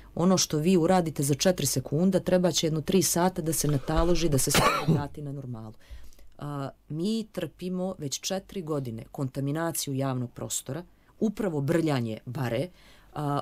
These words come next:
porušeni su svi mogući sistemi vrijednosti, zaista jesu normalizovane nenormalne stvari,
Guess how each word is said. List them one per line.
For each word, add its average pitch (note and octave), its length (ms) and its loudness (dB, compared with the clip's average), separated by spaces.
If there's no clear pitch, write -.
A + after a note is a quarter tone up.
porušeni F3 520 0
su C3+ 160 -4
svi C4 220 2
mogući F#3 420 2
sistemi E3 520 -2
vrijednosti, D#3 680 0
zaista F3+ 600 2
jesu E3+ 400 2
normalizovane D3 960 4
nenormalne C#3 800 4
stvari, A#2+ 640 0